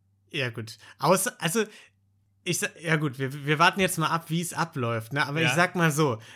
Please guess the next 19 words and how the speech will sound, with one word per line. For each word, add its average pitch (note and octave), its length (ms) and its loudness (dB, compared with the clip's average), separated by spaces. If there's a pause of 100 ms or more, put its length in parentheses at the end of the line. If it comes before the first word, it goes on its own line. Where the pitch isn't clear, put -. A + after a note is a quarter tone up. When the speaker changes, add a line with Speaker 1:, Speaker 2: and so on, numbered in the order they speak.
Speaker 1:
wenn F#3 440 0
ein E3 40 -2
Verbrechen E3 560 0
so C#3+ 220 0
abläuft, B2+ 600 -4
dass C3+ 120 -2
es D#3 140 -2
schon D#3 160 2
spezifisch E3+ 880 -4
quasi D#3 480 -2
auf E3 280 -4
die D#3+ 120 -2
Blueprints D3+ 580 -4
zugeschnitten C3+ 480 -4
ist, A2+ 140 -6
dass A#2+ 140 -6
du B2 80 -10
sagst, C#3 340 -4
„Oh, D#3+ 320 0